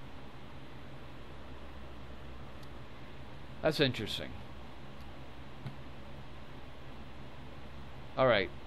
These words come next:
Then she was found at a wooden lot on Campbellton Road at the intersection of Willowbrook. Now, I've got an approximation of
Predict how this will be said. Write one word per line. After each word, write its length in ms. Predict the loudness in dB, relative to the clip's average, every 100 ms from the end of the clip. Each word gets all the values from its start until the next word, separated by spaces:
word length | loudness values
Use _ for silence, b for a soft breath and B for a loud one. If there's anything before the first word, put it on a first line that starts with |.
| -4 -4 -4 0
Then 160 | 6 6
she 160 | 8 6
was 140 | 8
found 340 | 12 12 12
at 140 | 12 12
a 160 | 10 8 0 -4 2
wooden 320 | 12 12 12
lot 320 | 12 12 12
on 200 | 12 6
Campbellton 680 | 10 10 12 10 10 8 10
Road 380 | 12 12 12 10
at 80 | 6
the 100 | 6
intersection 560 | 8 10 10 10 6
of 200 | 4 6
Willowbrook. 480 | 10 10 10 8 4 2 -4 -4 -4 -4 -2 2
Now, 220 | 6 8
I've 180 | 8 10
got 320 | 12 12 10 6 0
an 140 | 0
approximation 1300 | 2 6 6 6 4 6 8 8 8 8 6 6 2 -2 -4 -4 -6 -6 -6 -6 -4 6
of 240 | 8 8